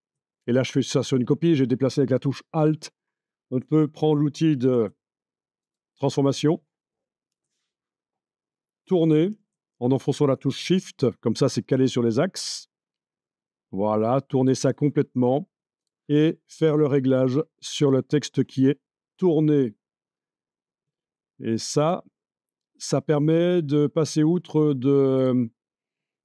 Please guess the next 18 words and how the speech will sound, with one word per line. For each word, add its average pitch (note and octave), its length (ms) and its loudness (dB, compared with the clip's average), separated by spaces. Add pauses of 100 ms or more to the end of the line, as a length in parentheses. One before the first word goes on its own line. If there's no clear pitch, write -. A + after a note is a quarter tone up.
votre C3+ 400 0
système E3 500 0
de C3+ 100 0
lecture, D3+ 800 0
euh, C3 480 0
des C3 240 0
écritures. E3 600 0
Vous B2 180 -4
considérez D#3+ 920 0
comme D3 180 0
ça, D#3+ 380 0
euh, C3+ 160 0
davantage, D3 760 0
euh, B2+ 500 2
ça D#3 280 -2
comme C#3+ 260 0
un B2+ 280 2
graphisme. B2+ 720 0